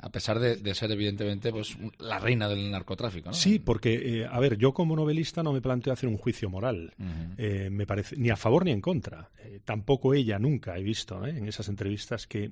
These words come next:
Speaker 2: eh, cualquier tema de las que me contase buscase un blanqueamiento de su
Speaker 1: Ujú.
Speaker 2: imagen. Eh, para mí, no, no, eso es un juicio que tiene que asumir el lector. Todo el mundo sabe que el narcotráfico es reprobable. Esto no
Speaker 1: Ujú.
Speaker 2: hace falta ponerlo o evidenciarlo.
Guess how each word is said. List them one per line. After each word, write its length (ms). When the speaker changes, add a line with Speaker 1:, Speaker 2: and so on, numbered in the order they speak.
Speaker 2:
eh, 400
cualquier 360
tema 320
de 80
las 140
que 60
me 120
contase 340
buscase 380
un 80
blanqueamiento 680
de 100
su 80
Speaker 1:
Ujú. 80
Speaker 2:
imagen. 420
Eh, 140
para 180
mí, 160
no, 220
no, 260
eso 200
es 80
un 100
juicio 400
que 100
tiene 220
que 220
asumir 420
el 80
lector. 400
Todo 140
el 80
mundo 160
sabe 240
que 40
el 60
narcotráfico 640
es 40
reprobable. 720
Esto 240
no 100
Speaker 1:
Ujú. 40
Speaker 2:
hace 80
falta 340
ponerlo 300
o 80
evidenciarlo. 640